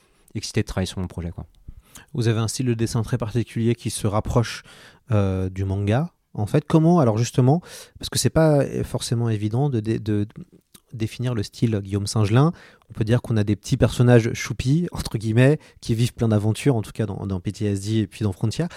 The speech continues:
Speaker 2: Comment vous, vous qualifierez et analysez votre style de dessin ?
Speaker 1: Euh, c'est dur. <laughs> Effectivement, c'est dur à dire. Euh,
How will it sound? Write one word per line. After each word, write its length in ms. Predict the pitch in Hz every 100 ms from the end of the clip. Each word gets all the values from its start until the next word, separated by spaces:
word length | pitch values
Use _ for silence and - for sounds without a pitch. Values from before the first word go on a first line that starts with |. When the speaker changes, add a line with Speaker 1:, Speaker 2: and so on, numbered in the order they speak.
| - -
Speaker 2:
Comment 220 | - 143 185
vous, 260 | 135 123
vous 180 | 113 110
qualifierez 680 | - 143 131 - 131 123 143
et 40 | 117
analysez 480 | 113 113 110 123
votre 320 | 135 117 - 110
style 420 | - - 143 127
de 100 | 117
dessin ? 400 | 107 101 101 110 _ _ _ _ _ _ _ _ -
Speaker 1:
Euh, 260 | 120 135 120 90 - - - _ _
c'est 180 | - 117
dur. 200 | 104 135 151 147 -
<laughs> 220 | 185 147
Effectivement, 380 | 131 127 127 135
c'est 160 | 107
dur 180 | 104 110
à 80 | 107
dire. 180 | 110
Euh, 140 | 110